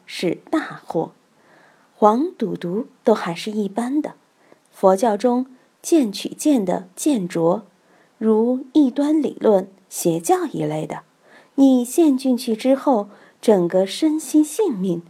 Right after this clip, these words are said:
都会随之沉沦于其中，其价值观念、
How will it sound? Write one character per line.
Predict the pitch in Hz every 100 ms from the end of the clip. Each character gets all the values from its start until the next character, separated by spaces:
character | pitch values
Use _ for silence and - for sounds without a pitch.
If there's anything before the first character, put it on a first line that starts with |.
| _
都 | - 208
会 | 208
随 | 185 - 180
之 | 185 226 220 220 _ -
沉 | - 180 190 233
沦 | 180 175
于 | 175 180
其 | - 180
中， | 185 269 285 - _ _ - - _ -
其 | - 285 311 349
价 | - 320 226
值 | - 233
观 | 320 339 330
念、 | 294 190